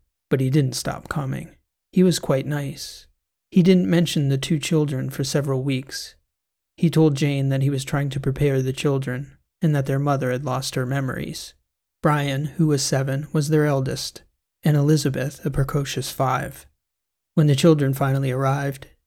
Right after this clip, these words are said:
they seemed beautiful but unfamiliar. She didn't tell them, but she told Emery they weren't her children. She said many odd things like that, which the doctors couldn't explain.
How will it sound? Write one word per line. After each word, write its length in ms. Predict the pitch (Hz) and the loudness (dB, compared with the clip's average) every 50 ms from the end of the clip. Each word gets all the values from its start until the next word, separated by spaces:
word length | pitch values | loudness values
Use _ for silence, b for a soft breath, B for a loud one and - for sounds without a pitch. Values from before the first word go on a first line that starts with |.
| _ _ - | _ _ -2
they 100 | 165 151 | 0 0
seemed 340 | 139 - 165 151 143 135 139 | 2 2 2 0 0 -2 0
beautiful 540 | 156 156 160 143 135 135 - 135 131 - | 2 4 4 4 4 0 -6 -8 -8 -8
but 160 | 147 - 143 143 | -6 -6 -6 -4
unfamiliar. 880 | 135 135 135 135 - 147 139 147 143 139 135 131 - - 156 - - _ _ _ _ _ _ _ _ _ _ | -4 -4 -4 -4 -4 -2 -2 0 0 0 -2 -2 -4 -8 -10 -16 -20 _ _ _ _ _ _ _ _ _ _
She 200 | _ - - 170 | _ 0 0 4
didn't 240 | 156 170 156 143 135 | 4 6 4 4 2
tell 180 | - 143 135 131 | 0 0 0 0
them, 380 | 135 139 143 131 135 139 139 | 0 0 0 0 -2 -4 -4
but 120 | 135 135 135 | -4 -6 -6
she 140 | - - | -6 -6
told 240 | 135 - 147 135 135 | -2 -2 -2 0 0
Emery 380 | - 143 143 143 135 131 135 131 | -2 -2 -2 -2 -2 -2 -4 -4
they 120 | 139 135 | -4 -2
weren't 280 | 131 139 135 131 135 - | -2 -2 -2 -2 -2 -4
her 100 | 135 135 | -6 -6
children. 540 | - - 151 139 135 - - - 151 - - _ _ _ _ _ _ _ _ _ _ | -4 -4 -4 -4 -4 -6 -8 -10 -10 -12 -14 _ _ _ _ _ _ _ _ _ _
She 160 | - - 156 | -2 -2 0
said 240 | 135 160 147 135 143 | 2 2 2 2 2
many 300 | 151 151 147 156 151 143 | 2 2 2 2 2 0
odd 340 | 135 139 143 147 139 135 | -2 -2 -4 -4 -4 -2
things 320 | - 143 139 143 135 135 - | -2 -2 -2 -2 -4 -4 -6
like 240 | 131 131 135 135 - | -6 -8 -8 -6 -4
that, 340 | 135 131 135 139 135 - | -2 -2 -2 -2 -4 -4
which 220 | 285 170 143 - - | -4 -4 -4 -2 -4
the 80 | 143 | -4
doctors 520 | 135 135 131 131 135 135 - 139 147 139 - | -2 -2 -2 -2 -4 -6 -6 -8 -8 -8 -10
couldn't 260 | - - 151 139 135 | -6 -4 -4 -2 -2
explain. 680 | 131 135 - - - 139 135 135 139 131 131 139 135 | -4 -6 -6 -6 -6 -4 -4 -2 -2 -4 -6 -8 -12